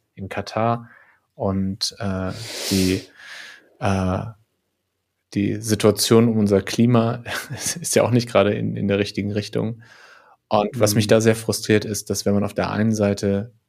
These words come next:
Speaker 1: weiß, wenn die Wissenschaft so eindeutig ist, ne, man weiß,
Speaker 2: Mhm.
Speaker 1: was passiert und was es braucht, und dann aber nichts passiert, äh, das, das, da merke ich eine große Frustration. Ähm,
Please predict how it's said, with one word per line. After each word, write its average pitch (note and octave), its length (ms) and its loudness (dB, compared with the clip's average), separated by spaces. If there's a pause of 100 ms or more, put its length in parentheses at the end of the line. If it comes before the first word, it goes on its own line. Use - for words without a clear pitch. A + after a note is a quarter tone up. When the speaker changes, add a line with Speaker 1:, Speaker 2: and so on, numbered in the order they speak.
(180)
Speaker 1:
weiß, G2 720 0 (240)
wenn G2+ 160 -4
die G2+ 100 -10
Wissenschaft - 540 -2
so - 160 -4
eindeutig G#2 720 0
ist, D3 320 -10
ne, A#2+ 260 -6
man G2+ 240 -6
weiß, G#2+ 340 0
Speaker 2:
Mhm. G#2 80 -2
Speaker 1:
was G#2+ 180 0
passiert - 380 -6
und G2+ 140 -4
was G2 160 0
es - 160 -6
braucht, - 520 -2 (600)
und G#2 180 -2
dann G#2+ 200 6
aber G#2+ 180 -2
nichts G2+ 280 -4
passiert, - 680 -4 (460)
äh, G2+ 380 -8
das, - 360 -4
das, - 220 -4
da G2+ 120 -2
merke A2+ 160 -2
ich - 60 -6
eine A#2 80 -2
große A#2 240 0
Frustration. - 760 -4 (840)
Ähm, G#2+ 580 2